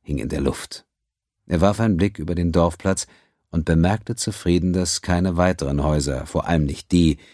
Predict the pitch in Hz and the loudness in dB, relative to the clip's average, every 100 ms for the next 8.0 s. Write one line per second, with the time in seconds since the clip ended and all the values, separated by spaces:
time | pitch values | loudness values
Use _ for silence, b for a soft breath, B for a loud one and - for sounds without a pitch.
0 | b b - 78 76 - 98 87 80 80 | b b -10 -4 -4 0 2 4 2 2
1 | 76 76 73 78 71 71 85 92 69 65 | 2 0 0 -2 -2 0 2 2 0 -4
2 | 73 69 71 76 73 76 b b - 78 | -4 -4 -2 0 0 -2 b b -4 -2
3 | 71 76 - - 73 71 73 64 76 - | -2 -6 -8 -6 -4 -2 -4 -4 -4 -4
4 | - - _ _ _ _ _ - 92 95 | -8 -16 _ _ _ _ _ -2 2 4
5 | 92 104 113 90 82 78 90 85 - - | 4 2 0 -4 -2 0 2 0 -2 0
6 | 90 85 82 85 80 80 82 104 90 73 | 2 2 2 2 2 0 0 2 0 0
7 | 76 76 73 78 76 - 76 87 85 | -4 -2 0 0 0 0 0 2 2